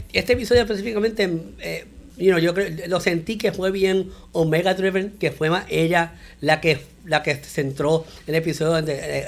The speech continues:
eh, la utilizaron mucho a ella para desarrollar su personaje, su historia y su, y su arco, que como se dice eso en el cine,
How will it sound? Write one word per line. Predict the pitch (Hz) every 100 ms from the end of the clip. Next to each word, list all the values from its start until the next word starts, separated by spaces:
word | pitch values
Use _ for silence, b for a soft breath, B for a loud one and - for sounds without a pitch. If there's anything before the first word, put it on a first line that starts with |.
| 151 147
eh, |
la | 139
utilizaron | 139 127 147 156
mucho | 165 160 156
a | 143
ella | 151 143 139 B B B -
para | 160 147 139 135 - -
desarrollar | 151 151 151 147 147
su | 151
personaje, | 170 160 156 160 160
su | 139
historia | - 190 185 147
y |
su, | 139 160 147 B B
y | - 135
su | 156
arco, | 185 156
que | 123
como | 143 139
se | 139
dice | 139 139
eso | 139
en | 131
el | 120
cine, | - 135 123 107